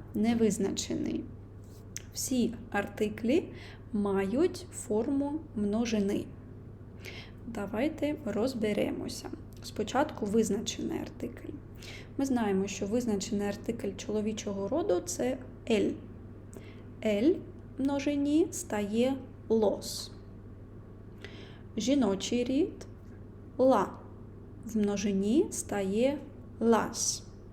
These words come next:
Наприклад, «ель професор», «лос професорес». «Ла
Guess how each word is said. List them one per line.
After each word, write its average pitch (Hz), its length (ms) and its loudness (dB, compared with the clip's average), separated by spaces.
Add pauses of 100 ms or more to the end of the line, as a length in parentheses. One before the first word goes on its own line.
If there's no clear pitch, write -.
(640)
Наприклад, 262 640 -2 (680)
«ель 233 220 8 (200)
професор», 214 920 0 (640)
«лос 208 540 4 (160)
професорес». 226 1120 0 (1400)
«Ла 226 360 6